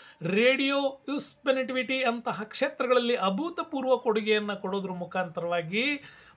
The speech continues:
ಭಾರತದ ಈ ಕೃಷಿ ಕ್ಷೇತ್ರವನ್ನ ಅವತ್ತು ಅಭಿವೃದ್ಧಿ ಪಡಿಸ್ತಾರೆ. ಮೆಕ್ಸಿಕೋ ದೇಶದಲ್ಲಿ already ನಾರ್ಮನ್ ಬೋರ್ಲಾಗ್ ಅವರು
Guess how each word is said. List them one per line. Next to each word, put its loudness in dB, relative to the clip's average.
ಭಾರತದ 2
ಈ -2
ಕೃಷಿ -4
ಕ್ಷೇತ್ರವನ್ನ 0
ಅವತ್ತು 0
ಅಭಿವೃದ್ಧಿ 0
ಪಡಿಸ್ತಾರೆ. 0
ಮೆಕ್ಸಿಕೋ -2
ದೇಶದಲ್ಲಿ 2
already 4
ನಾರ್ಮನ್ 2
ಬೋರ್ಲಾಗ್ 4
ಅವರು 0